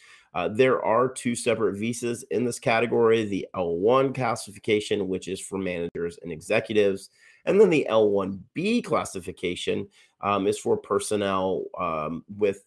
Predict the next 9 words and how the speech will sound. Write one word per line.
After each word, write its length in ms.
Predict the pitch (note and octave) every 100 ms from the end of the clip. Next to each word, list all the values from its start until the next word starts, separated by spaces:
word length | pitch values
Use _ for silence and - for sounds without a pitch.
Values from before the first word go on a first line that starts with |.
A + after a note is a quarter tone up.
| _
specialized 720 | - - G2+ - G2+ F#2 F2+
knowledge 580 | G2 A2+ B2 A#2+ A#2 A2 - _ _ _ -
of 180 | G#2+ G2
some 500 | - - D3+ G#3+ G#3
aspect 680 | F#2+ A2+ A2+ - F#2 E2+ -
of 80 | -
the 80 | F2
employer's 640 | D#2+ D#2 D#2 D#2+ - -
business. 680 | - - A#2+ - D2+ - -